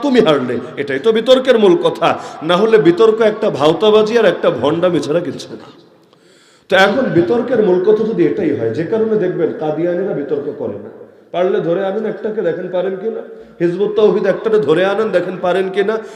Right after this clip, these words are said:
এমনকি বেদাতিরা আগে এক সময় বসতো যখন মিডিয়া ছিল না, এখন ওরাও বসতে চায় না।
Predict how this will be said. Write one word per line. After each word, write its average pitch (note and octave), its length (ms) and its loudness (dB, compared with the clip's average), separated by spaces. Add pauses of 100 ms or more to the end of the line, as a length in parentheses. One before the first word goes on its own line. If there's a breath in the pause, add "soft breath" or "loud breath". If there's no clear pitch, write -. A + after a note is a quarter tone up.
এমনকি G#3 360 2
বেদাতিরা E3 580 2 (260 loud breath)
আগে F3+ 240 4
এক C#4 140 6
সময় B3+ 320 4
বসতো F3 320 2
যখন F3+ 240 0
মিডিয়া F#3 320 4
ছিল C#3+ 280 -2
না, B2 160 -6 (200 loud breath)
এখন F3 280 0
ওরাও G#3 220 4
বসতে F#3 340 -2
চায় C3 200 -2
না। C3+ 160 -4